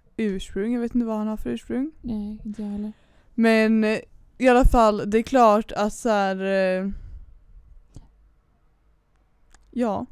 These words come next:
Speaker 1: han är ju en vidrig människa, men det som sker när en personer ifrån, eh, grupper som är förtryckta,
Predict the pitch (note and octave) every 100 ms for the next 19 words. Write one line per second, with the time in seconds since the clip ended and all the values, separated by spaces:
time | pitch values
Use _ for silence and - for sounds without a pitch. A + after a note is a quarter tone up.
0 | - - A#3 G3+ A#3+ C4+ C4 A#3+ B3 B3+
1 | A3+ A#3 G#3 A3 B3 A#3+ A#3 A3 G#3 G3+
2 | - G3+ G#3+ G#3+ A3 G#3+ - B3 C#4 C#4
3 | G#3+ G#3+ G3 F#3+ G3 - - - - -
4 | - G#3+ G3 F#3+ - _ _ _ _ _
5 | _ A#3 A3 A3 G3 G3+ G#3+ - G#3+ -
6 | G#3+ F#3+ F#3+ F#3+ F#3 F#3 F#3 F#3 F#3+ -
7 | - _ _ _ G#3 G#3 G#3+ - G3+ G3+
8 | - G3 F#3+ G3+ G#3 G#3 - - A3+